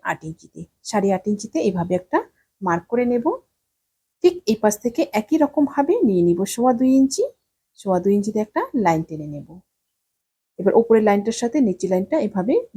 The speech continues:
মিলিয়ে দিয়ে একটা বক্স করে নেব। যেহেতু চার কোণা গলা হবে, আমি আর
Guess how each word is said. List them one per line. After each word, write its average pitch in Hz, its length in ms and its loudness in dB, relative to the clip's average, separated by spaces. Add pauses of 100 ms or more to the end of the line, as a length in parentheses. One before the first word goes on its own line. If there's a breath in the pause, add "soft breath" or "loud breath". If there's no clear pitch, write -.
মিলিয়ে 170 320 4
দিয়ে 185 180 0
একটা 240 140 -4 (120)
বক্স 180 280 2
করে 160 220 -6
নেব। 147 120 -10 (460)
যেহেতু 311 400 2
চার 196 200 2
কোণা 196 220 0
গলা 202 240 4
হবে, 247 160 -2 (600)
আমি 175 200 -2
আর 262 80 0